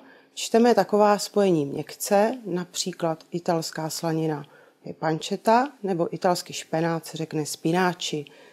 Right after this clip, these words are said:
Stejně tak u spřežek italský čačoču vyslovujeme měkce,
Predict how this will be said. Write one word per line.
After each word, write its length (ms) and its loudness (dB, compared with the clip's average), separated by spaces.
Stejně 380 4
tak 260 -2
u 40 -2
spřežek 680 2
italský 560 2
čačoču 920 0
vyslovujeme 580 2
měkce, 680 0